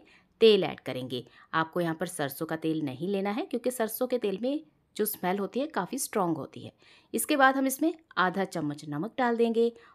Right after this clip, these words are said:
और अब इसमें आधा चम्मच हम ऐड कर रहे हैं पापड़ खार। पापड़ खार से गाठिया सेव काफ़ी ज़्यादा सॉफ्ट बनते हैं। अगर आपके पास पापड़ खार ना हो तो आप आधा चम्मच यहाँ पर बेकिंग सोडा, जिसे हम खाने वाला सोडा कहते हैं, मीठा सोडा, वो आप डाल सकते हैं।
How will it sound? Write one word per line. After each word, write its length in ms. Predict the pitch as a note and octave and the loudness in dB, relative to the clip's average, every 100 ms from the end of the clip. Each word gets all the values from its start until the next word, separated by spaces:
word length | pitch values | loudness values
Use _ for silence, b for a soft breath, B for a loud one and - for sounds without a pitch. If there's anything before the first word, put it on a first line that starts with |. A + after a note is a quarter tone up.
| B | B
और 220 | F#3 G3 G3+ _ | 4 4 0 _
अब 180 | - G#3+ | -4 -2
इसमें 280 | A3 - B3 - | -2 -4 -8 -4
आधा 280 | F3+ F#3 A3+ | -4 -2 -4
चम्मच 340 | B3+ - G3 F#3+ | -4 -4 -6 -6
हम 120 | F3 | -6
ऐड 160 | D3 C3+ | -6 -6
कर 180 | D#3+ D3+ | -8 -6
रहे 220 | D3+ D3 | -4 -6
हैं 240 | D3+ A3 - b b - | -4 -8 -8 b b 2
पापड़ 320 | G#3+ G3 G3 | 4 6 2
खार। 280 | E3 D3 C3 - _ | 0 -4 -8 -10 _
पापड़ 280 | A3+ A#3 E4 | 0 2 2
खार 180 | D#4+ D4+ | 2 2
से 180 | D4 C#4+ | 2 2
गाठिया 340 | G#3+ F#3+ F#3 A3 | 4 2 2 2
सेव 200 | A3+ A3+ - | 2 0 2
काफ़ी 240 | F3 D3+ | -2 0
ज़्यादा 260 | E3 D3+ D3+ | -2 -2 -2
सॉफ्ट 380 | D3+ - D#3+ - | -6 -4 -4 -2
बनते 320 | A3 G#3+ A3 | -2 2 4
हैं। 200 | A3 A#3 - | 4 2 -2
अगर 180 | F3+ F#3+ | 0 0
आपके 220 | F#3+ F3+ | 0 -4
पास 240 | F3 E3 | -4 -4
पापड़ 360 | D#3+ D#3 D3+ D#3 | -2 -4 -4 -6
खार 280 | D3+ D3+ C#3 | -6 -6 -6
ना 160 | C3+ C3 | -4 -4
हो 200 | C#3 C4+ | -2 -4
तो 160 | E3+ A3 - | -2 0 0
आप 240 | E3 E3 E3 - | 2 0 -2 -4
आधा 340 | D#3+ D#3+ F#3 A3 | 0 0 -2 -4
चम्मच 460 | G3 D3 D3 D#3+ | -4 -4 -4 -6
यहाँ 220 | C#3+ C3+ C3 | -8 -8 0
पर 160 | B3+ G4 b b - | 0 0 b b 0
बेकिंग 380 | F3+ F3+ F#3+ F3+ | 2 2 0 -2
सोडा, 280 | E3 D#3 | -2 -2
जिसे 240 | G3+ D#3+ E3 | -2 -4 -4
हम 80 | D#3 | -4
खाने 320 | - C#3+ C#3 | -4 -2 -2
वाला 200 | C#3 C#3+ | -2 -4
सोडा 280 | C#3 B2+ C3+ | -6 -6 -6
कहते 340 | B2 A#2+ - | -8 -8 -6
हैं, 80 | D#4+ | -4
मीठा 280 | A#3 D#3+ D#3+ | -4 -4 -4
सोडा, 360 | C3+ B2+ B2+ C4 | -6 -6 -6 -8
वो 260 | A3 F3+ C4 | -4 0 0
आप 180 | F#3+ - | 0 -4
डाल 160 | B2 G#2+ | -12 -12
सकते 340 | - - A#2 | -16 -14 -12
हैं। 120 | A#2 | -12